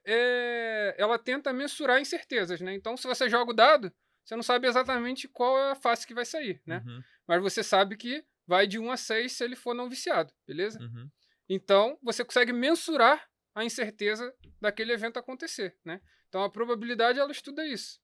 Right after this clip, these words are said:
Speaker 1: né? Então, ela estuda, é, in-, as incertezas que podem acontecer naquele evento, né? Então,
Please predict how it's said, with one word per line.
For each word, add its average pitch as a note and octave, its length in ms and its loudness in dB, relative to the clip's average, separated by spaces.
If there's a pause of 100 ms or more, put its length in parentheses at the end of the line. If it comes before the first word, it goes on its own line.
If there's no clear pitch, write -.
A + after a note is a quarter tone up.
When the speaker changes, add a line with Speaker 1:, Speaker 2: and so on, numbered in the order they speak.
Speaker 1:
né? E3+ 140 -8
Então, E3 300 -8
ela F#3 140 -8
estuda, F#3+ 520 -6 (520)
é, E3+ 200 -6
in-, A3 160 -14
as G3 240 4
incertezas B3 800 -2
que - 140 -16
podem A3+ 300 -4
acontecer A3+ 500 -8
naquele A3 300 -10
evento, A3+ 380 -12 (160)
né? E3 160 -12
Então, E3 360 -8